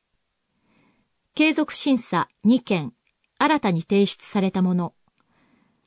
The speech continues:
犯罪被害者等支援条例制定に関する陳情。総務区民委員会。ヘイトスピーチに対する実効ある対策を求める陳情。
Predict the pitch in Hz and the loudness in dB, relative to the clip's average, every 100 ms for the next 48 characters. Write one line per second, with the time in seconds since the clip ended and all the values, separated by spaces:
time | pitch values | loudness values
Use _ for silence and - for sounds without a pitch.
0 | _ - 294 294 302 294 269 294 285 208 | _ -2 0 2 0 0 0 2 2 -2
1 | 190 226 190 165 226 269 302 277 285 208 | 0 2 2 0 0 0 0 2 4 4
2 | 180 170 226 226 233 226 220 226 220 - | 2 2 0 2 2 2 2 2 -2 0
3 | 185 160 - 185 180 185 180 - _ _ | -2 -2 0 0 2 -2 -4 -8 _ _
4 | - 311 302 220 175 208 220 220 214 214 | -4 2 4 4 2 4 4 6 6 4
5 | 208 185 180 147 - _ _ _ _ _ | 4 0 -6 -8 -10 _ _ _ _ _
6 | _ _ _ _ _ 294 311 320 - - | _ _ _ _ _ 0 2 0 -2 2
7 | 302 - 202 185 208 208 220 180 165 185 | 2 2 2 2 2 0 2 0 2 -2
8 | - 302 311 208 208 214 226 202 208 202 | 2 2 4 2 0 0 -2 0 4 4
9 | 202 220 220 190 - 185 180 180 180 180 | 4 2 2 2 0 0 0 0 -2 -4